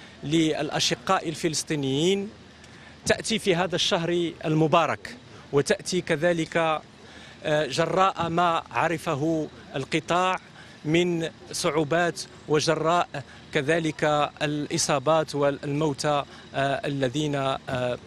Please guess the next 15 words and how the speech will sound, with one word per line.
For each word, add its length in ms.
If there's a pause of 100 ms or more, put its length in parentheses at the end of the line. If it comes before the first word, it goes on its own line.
سقطوا 540
هنا 260
في، 340
في 340
غزة 300 (880)
والشهداء. 1080 (920)
وكذلك، 1080
آه، 180
تحتوي 520
هذه 480
المع-، 440
هذه 380 (300)
المساعدات 800
الإنسانية 720 (580)
على، 580